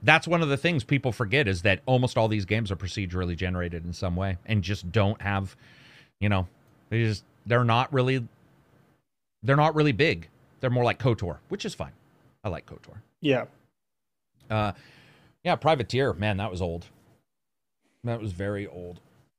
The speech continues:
Speaker 1: Subnautica, yep, we all like Subnautica, I think.
Speaker 2: Yeah, Subnautica has a crafted world, but it's only one world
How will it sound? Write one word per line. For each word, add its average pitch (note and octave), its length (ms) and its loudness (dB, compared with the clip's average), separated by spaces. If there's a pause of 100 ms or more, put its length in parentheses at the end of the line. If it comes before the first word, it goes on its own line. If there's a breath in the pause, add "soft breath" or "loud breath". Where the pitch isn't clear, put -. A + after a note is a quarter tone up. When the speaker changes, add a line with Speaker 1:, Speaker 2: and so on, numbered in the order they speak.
(960)
Speaker 1:
Subnautica, C3 720 2 (160)
yep, F3 160 0 (120)
we D#3+ 120 0
all E3 140 0
like G2+ 180 -2
Subnautica, G2 540 -4
I F2 100 0
think. G#2+ 160 -2
Speaker 2:
Yeah, F#3 100 12
Subnautica F3+ 640 6
has C#3+ 200 6
a C#3+ 60 4
crafted C#3 480 2
world, B2 380 6
but B2+ 160 2
it's C3 160 2
only C#3+ 220 6
one C3 340 6
world B2+ 480 2